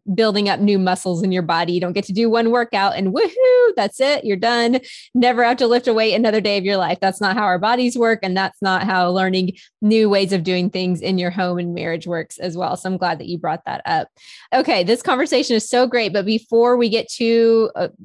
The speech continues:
run out of too much time, I do wanna make sure we talk about, there's two different topics that I wanna get to. We'll start with the sexual intimacy, because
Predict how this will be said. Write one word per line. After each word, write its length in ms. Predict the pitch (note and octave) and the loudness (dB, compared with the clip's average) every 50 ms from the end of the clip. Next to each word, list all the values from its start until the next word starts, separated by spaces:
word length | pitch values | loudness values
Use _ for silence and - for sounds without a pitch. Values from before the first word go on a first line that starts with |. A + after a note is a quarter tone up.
| - | -8
run 240 | F#3+ G3 A3+ A#3 A3 | -4 -2 -2 0 0
out 140 | G#3+ G3+ G3 | 0 0 0
of 80 | F#3 F#3 | 0 0
too 120 | - A3+ | -2 -4
much 200 | G#3 G3 - - | -2 -2 -4 -4
time, 200 | - G#3 G3 F#3+ F#3 F3+ - - | -4 -4 -2 -2 -2 -2 -2 -2
I 100 | G3+ G#3 | -4 -2
do 260 | G3 A3 A3+ A#3+ C4+ | -2 0 0 0 0
wanna 160 | D#4 E4+ F4 | 0 0 0
make 180 | C4+ A#3 G3 - | 0 -2 -2 -4
sure 200 | - - G#3+ G#3 | -6 -4 -2 -2
we 80 | G#3 | -2
talk 260 | G3+ - F#3 F#3+ F#3 | -2 -2 -2 -2 -2
about, 240 | G#3+ G3 F#3 F3+ F3 | -2 0 0 0 0
there's 140 | - - - | -2 -4 -6
two 140 | - - C#4+ | -4 -4 -4
different 240 | D4 D#4+ - - - | -2 -4 -4 -4 -2
topics 300 | A3 A#3+ - F#3 F3 - | -2 -2 -2 -4 -6 -4
that 100 | F#3 F3+ | -4 -4
I 60 | F3+ | -2
wanna 200 | F3 F3+ F3+ F3+ | -2 -2 -4 -4
get 220 | D#3+ - E3 - - | -4 -4 -6 -6 -4
to. 140 | - F3+ | -6 -4
We'll 160 | F3+ E3+ F#3 F#3+ | -4 -2 -4 -4
start 440 | - - - G3+ F#3+ G#3+ B3 - | -4 -4 -2 -2 0 0 0 -2
with 220 | - G#3 F#3+ F#3+ F#3 _ - | -2 -4 -4 -4 -4 _ -4
the 160 | F#3 F3 F3 | -4 -4 -4
sexual 380 | E3 - F#3 F3 - - F#3 F3 | -4 -4 -6 -6 -6 -4 -6 -4
intimacy, 580 | - F3+ F#3 - F3+ F3+ F3 - - F#3 F3+ | -4 -4 -6 -4 -6 -6 -6 -6 -6 -6 -6
because 420 | F3 F3+ F3 - G3+ F#3+ F#3 E3 | -4 -6 -6 -4 -4 -2 -2 -4